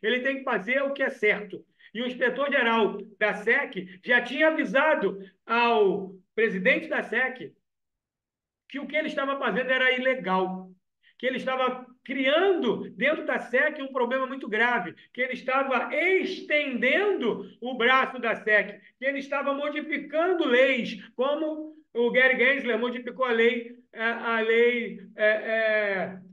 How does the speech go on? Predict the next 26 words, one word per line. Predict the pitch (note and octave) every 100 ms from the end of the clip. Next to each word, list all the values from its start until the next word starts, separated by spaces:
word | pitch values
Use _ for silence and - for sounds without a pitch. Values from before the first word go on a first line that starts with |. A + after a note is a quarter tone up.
| -
de |
contratos | B3 B3+ A3+ B3+ B3+
de | B3+
investimento. | B3 A#3 A3+ G3+ G3+ G3 - - _ _ _ _ _ _ _
Ele | G#3+ C#4
modifica | D4 C#4+ C4 D4+ E4+ D#4
a |
lei | C4 C#4
de |
contrato | C4+ A#3 A#3+ B3+
de |
investimento, | A#3+ A3+ G3 F#3+ A3 F#4+ - - -
o | F#3
teste | F#3 C4 A#3+ A3+
Howe, | G3 G#3 E4 C4+ F#3 - - _
para | A#3 B3 E4+ F#4+ F4 - _
facilitar, | - D4+ - D4 C4+ - A#3+ D#4+ - - _ _
para | A3+ C4 E4+ D#4+ F#3+ - -
ele | A#3 C#4+ -
poder | C#4+ G#3 F#3 D4 A4 - F#4
enquadrar | D#4+ - D#4 A#3 F#3 B3 D4+ D4+ -
a | -
Ripple | - D#4+ - B3 G3 -
no | A3+ B3
teste | B3 A3+ A3+
Howe, | F#3+ D4+ F#4